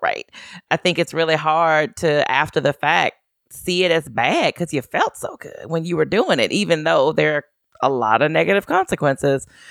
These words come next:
I think your brain doesn't allow you to remember those things.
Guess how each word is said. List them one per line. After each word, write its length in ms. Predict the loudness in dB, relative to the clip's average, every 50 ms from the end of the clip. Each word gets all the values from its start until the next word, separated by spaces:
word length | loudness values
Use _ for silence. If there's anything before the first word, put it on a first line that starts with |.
| -20 -8 -2
I 100 | -2 -2
think 320 | 0 0 0 -2 -2 -2
your 140 | -2 -2 -2
brain 380 | 0 0 2 2 2 2 2 2
doesn't 280 | 0 0 2 2 2
allow 380 | 2 2 2 2 2 2 2 2
you 260 | 0 -2 -4 -2 0
to 100 | 0 2
remember 460 | 2 2 2 2 2 2 2 2 2
those 280 | 2 0 -2 -4 -4 -6
things. 440 | -10 -12 -12 -14 -16 -18 -20 -20